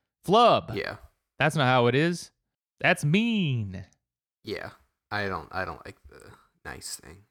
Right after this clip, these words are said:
Speaker 2: It's very stupid.
Speaker 1: Yeah. Very stupid.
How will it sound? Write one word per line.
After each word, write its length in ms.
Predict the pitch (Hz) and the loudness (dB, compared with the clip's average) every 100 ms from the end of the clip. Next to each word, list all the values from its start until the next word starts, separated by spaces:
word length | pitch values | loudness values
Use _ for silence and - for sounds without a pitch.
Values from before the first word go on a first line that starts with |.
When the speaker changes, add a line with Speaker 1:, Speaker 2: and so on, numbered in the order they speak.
| _ | _
Speaker 2:
It's 380 | - - - - _ | -12 -10 -10 -14 _
very 180 | 98 78 | -12 -8
stupid. 240 | - - - | -8 -6 -6
Speaker 1:
Yeah. 180 | - 113 _ _ _ _ - | -6 -12 _ _ _ _ 0
Very 160 | 156 | 0
stupid. 460 | - 185 180 101 | 0 -2 -2 -6